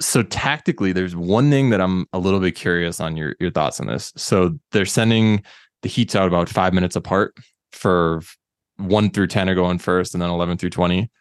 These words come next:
go about five minutes later. Do you think that that's gonna affect things? Having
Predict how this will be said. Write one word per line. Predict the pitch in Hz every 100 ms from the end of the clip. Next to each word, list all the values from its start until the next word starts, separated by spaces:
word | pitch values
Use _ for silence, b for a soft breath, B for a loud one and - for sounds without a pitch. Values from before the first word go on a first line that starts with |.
| _ _ -
go | 95
about | 90 85
five | 85 85
minutes | 85 85
later. | 87 95 113 b b _ _ _ _ _
Do | 107
you |
think | 104 135
that | 165
that's | 139 -
gonna | 135
affect | 85 110 -
things? | - 82 76 -
Having | 98 98 104 98 95